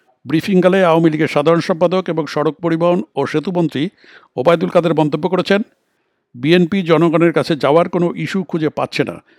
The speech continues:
তারা এখন সময় ক্ষেপণের জন্য নিজ বলয়ে সংলাপ করছে।"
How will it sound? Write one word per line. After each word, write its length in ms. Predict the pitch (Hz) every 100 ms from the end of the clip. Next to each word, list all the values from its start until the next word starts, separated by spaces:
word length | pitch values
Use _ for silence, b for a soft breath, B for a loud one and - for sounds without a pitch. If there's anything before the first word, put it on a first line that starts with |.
| b b -
তারা 220 | 135 170
এখন 180 | 151 175
সময় 360 | - 147 156
ক্ষেপণের 420 | 147 160 175 185 175
জন্য 360 | 190 156 156 - b b b
নিজ 240 | 131 156 165
বলয়ে 400 | 147 147 160 190
সংলাপ 340 | 185 156 139 -
করছে।" 380 | 143 - 104